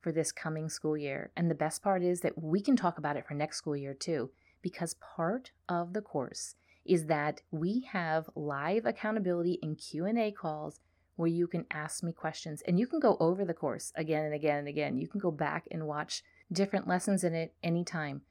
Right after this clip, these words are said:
We're gonna talk about how to order your days, how to even set up your entire homeschool year. Break that down. Let's look at months, let's look at weeks, let's look at days.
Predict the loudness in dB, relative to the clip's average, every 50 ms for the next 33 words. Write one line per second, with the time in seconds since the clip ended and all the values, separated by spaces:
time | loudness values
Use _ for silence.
0 | _ _ _ _ _ -2 0 0 2 2 2 2 4 4 2 4 4 4 2 2
1 | 4 4 4 4 4 4 2 2 0 0 0 0 -2 -2 -4 -6 -4 -2 0 0
2 | 0 -2 0 0 2 2 2 2 2 2 2 0 0 -2 -4 -4 -2 -2 -2 -2
3 | -2 -4 -6 -6 -6 -4 -2 0 0 0 -2 -2 -4 -2 -2 0 0 0 -2 -4
4 | -2 -2 0 0 0 -2 -4 -4 -4 -4 -4 -6 -8 _ _ _ _ _ _ _
5 | _ -2 0 0 0 0 0 0 0 0 0 0 0 2 2 0 -2 -2 -4 -6
6 | -10 _ _ _ _ -2 0 0 0 0 0 0 2 2 2 2 2 4 4 2
7 | 2 -2 -4 -6 -4 -4 -4 -2 -2 -2 0 0 -2 -2 -4 -6 -6 -6 -6 -6
8 | -8 -10 -2 0 0 2 2 0 -2 -2 0 2 4 4 4 2 0 -2 -6